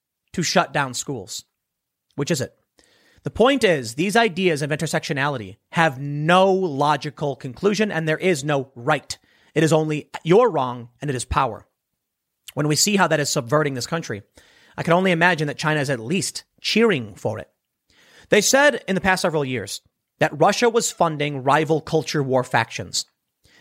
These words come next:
That may be what we're seeing right now. So let me put it this way.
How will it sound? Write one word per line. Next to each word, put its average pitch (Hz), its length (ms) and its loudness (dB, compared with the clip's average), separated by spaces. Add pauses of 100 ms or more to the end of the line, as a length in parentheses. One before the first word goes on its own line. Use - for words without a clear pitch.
That 160 260 2
may 180 260 2
be 175 220 0
what 156 180 0
we're 156 140 -2
seeing 143 340 -2
right 131 200 -2
now. 120 220 -2
So 147 140 -2
let 151 100 -2
me 180 80 -2
put 151 140 -4
it - 60 -10
this - 180 -4
way. 95 180 -4